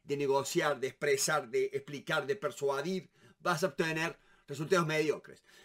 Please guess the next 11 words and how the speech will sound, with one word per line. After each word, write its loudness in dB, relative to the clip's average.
Déjame 0
te -2
cuento 0
una 0
historia. 4
Había 4
un -4
japonés, -2
un 0
general 4
japonés, 0